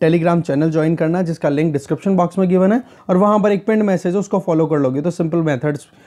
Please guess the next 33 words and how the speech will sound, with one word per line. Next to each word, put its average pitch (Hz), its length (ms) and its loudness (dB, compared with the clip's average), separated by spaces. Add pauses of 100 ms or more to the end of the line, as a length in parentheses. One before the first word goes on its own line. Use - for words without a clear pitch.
(180)
फॉलो 156 240 4
करके 139 280 0
आप 143 300 -4
ईजीली 160 480 0
नोट्स 151 340 -2
अवेल 127 320 2
कर 135 180 0
सकते 113 400 -6
हो। 139 180 2 (400)
ठीक 202 160 2
है, 226 80 4 (440)
तो 156 60 -4
चलिए 170 280 0
अब 180 200 -2
चलते 151 240 -2
हैं 196 80 0
आज 180 200 -2
के - 100 -4
अपने 165 220 -2
जो 160 140 -2
सेकंड 160 400 -2
पोर्शन 170 380 0
है, 170 260 0 (320)
फरवरी 190 400 2
मंथ 175 400 -4
के 165 100 0
इंपॉर्टेंट 156 680 -4 (200)
जो 143 140 2
भी 160 120 4
न्यूज़ 156 280 4
है 156 60 4
राजस्थान 143 480 0
एसोसिएटेड, 147 600 -4